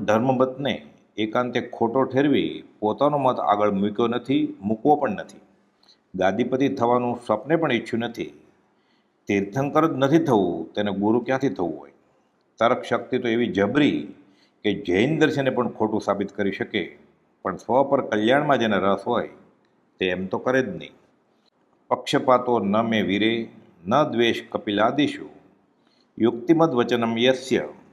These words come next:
તસ્ય કાર્ય પરિગ્રહ. શ્રી હરિભદ્રાચાર્યનું આ વાક્ય વચનામૃત ચોસઠમાં ટાંકીને કહે છે કે મારે ભગવાન મહાવીરનો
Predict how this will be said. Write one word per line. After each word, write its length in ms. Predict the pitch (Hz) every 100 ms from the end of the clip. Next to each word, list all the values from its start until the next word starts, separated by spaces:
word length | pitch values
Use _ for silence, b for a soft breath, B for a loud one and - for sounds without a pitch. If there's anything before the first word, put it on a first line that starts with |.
| _ _ _ -
તસ્ય 380 | 110 - 123 113 107
કાર્ય 320 | 101 98 98 -
પરિગ્રહ. 420 | 87 87 92 107 - - _ _ _ _ b b _ -
શ્રી 100 | 101 90
હરિભદ્રાચાર્યનું 960 | 113 117 117 120 117 113 117 120 156 156 - _ -
આ 80 | 87
વાક્ય 380 | 95 95 - 139
વચનામૃત 420 | 196 123 147 160 131
ચોસઠમાં 500 | 123 123 110 113 101
ટાંકીને 340 | 101 110 104 98
કહે 160 | 113
છે 180 | 120 95 78 78 _ _ _ _ _ -
કે 40 | 90 95
મારે 260 | 113 107 73 - _ _ _ _ 87
ભગવાન 380 | 85 101 113
મહાવીરનો 420 | 101 98 107 117